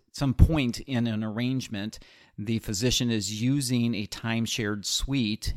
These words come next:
and either expands the space or expands equipment or staff.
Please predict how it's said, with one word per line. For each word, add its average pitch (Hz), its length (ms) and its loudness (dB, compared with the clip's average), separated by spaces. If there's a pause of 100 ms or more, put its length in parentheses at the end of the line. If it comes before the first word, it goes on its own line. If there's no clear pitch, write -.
and 110 300 -2
either 117 320 0
expands 123 960 0
the 107 140 -4
space 117 600 0
or 104 260 -4
expands 107 420 -6
equipment 120 600 0
or 101 180 -4
staff. 98 640 -2